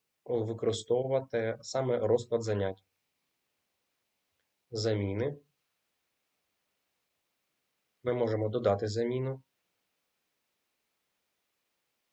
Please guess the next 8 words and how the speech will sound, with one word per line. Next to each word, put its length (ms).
Можемо 720
зробити 760
заміну 560
у 40
розкладі, 600
або 220
заміну 360
вчителя. 580